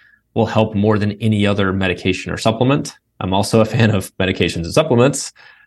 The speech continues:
Um, I might be a bit biased since I'm a physician, but there's some medications like Ramelteon, which is a melatonin one and two receptor agonist, but not melatonin receptor three.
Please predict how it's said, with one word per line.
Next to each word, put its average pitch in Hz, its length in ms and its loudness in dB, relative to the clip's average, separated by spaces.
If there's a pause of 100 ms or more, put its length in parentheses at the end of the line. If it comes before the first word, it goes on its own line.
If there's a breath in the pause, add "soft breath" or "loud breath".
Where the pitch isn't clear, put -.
(120)
Um, 98 400 0
I - 60 -8
might 104 180 0
be 98 80 2
a 98 40 0
bit 120 200 0
biased 113 480 2
since 104 180 -8
I'm 95 80 -4
a 87 60 -2
physician, 127 720 2
but 98 340 2
there's 101 220 -2
some 113 160 2
medications 107 580 2
like 90 160 -4
Ramelteon, 107 640 0
which 101 140 -6
is 90 100 -4
a 90 40 -2
melatonin 98 680 2
one 95 200 -2
and 90 180 -6
two 123 260 4
receptor 104 380 0
agonist, 110 460 -2
but 92 100 -2
not 95 180 0
melatonin 98 460 0
receptor 90 380 -4
three. 135 480 2